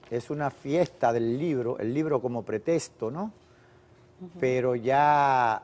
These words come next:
Speaker 1: un poco más sincerizado, porque las ferias del libro nuestras son ferias culturales también, o sea, donde intervienen las otras manifestaciones de la cultura.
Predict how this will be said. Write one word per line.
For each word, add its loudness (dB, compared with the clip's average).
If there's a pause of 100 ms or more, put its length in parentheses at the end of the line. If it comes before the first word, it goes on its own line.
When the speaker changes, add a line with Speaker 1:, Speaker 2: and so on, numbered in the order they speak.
(140)
Speaker 1:
un -10
poco 0
más -4
sincerizado, -4
porque -6
las -6
ferias -2
del -4
libro -4
nuestras -10 (360)
son -6
ferias -2
culturales -4
también, -12
o -20
sea, -10
donde -8
intervienen -6 (400)
las -6
otras -2
manifestaciones -8
de -6
la -6
cultura. -12